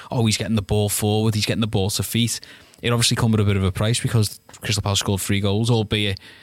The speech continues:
you know, one of them was a set piece, another was a late, a late goal, um, you know, when Liverpool basically switched off. But they created chances as well throughout the ninety, Palace.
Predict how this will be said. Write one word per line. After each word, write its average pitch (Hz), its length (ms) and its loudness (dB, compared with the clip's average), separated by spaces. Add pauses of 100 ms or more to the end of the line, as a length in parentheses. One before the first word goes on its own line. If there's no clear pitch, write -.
(140)
you 92 80 -2
know, 92 140 0
one 110 320 0
of 104 60 2
them 104 100 0
was 98 100 2
a 95 80 0
set - 240 -2
piece, 107 320 0
another 101 220 2
was 98 160 2
a 104 40 2
late, 95 300 0 (320)
a 98 80 -2
late 95 280 -2
goal, 95 400 -2 (100)
um, 95 580 0 (240)
you 95 140 -4
know, 87 60 -4
when 90 200 0
Liverpool 95 320 0
basically 92 300 -2
switched - 260 0
off. 107 160 -4
But 110 180 0
they 107 100 -2
created 110 420 0
chances 107 440 0
as 98 140 0
well 95 140 2
throughout 98 400 0
the 117 60 -2
ninety, 113 380 0 (120)
Palace. 107 340 -2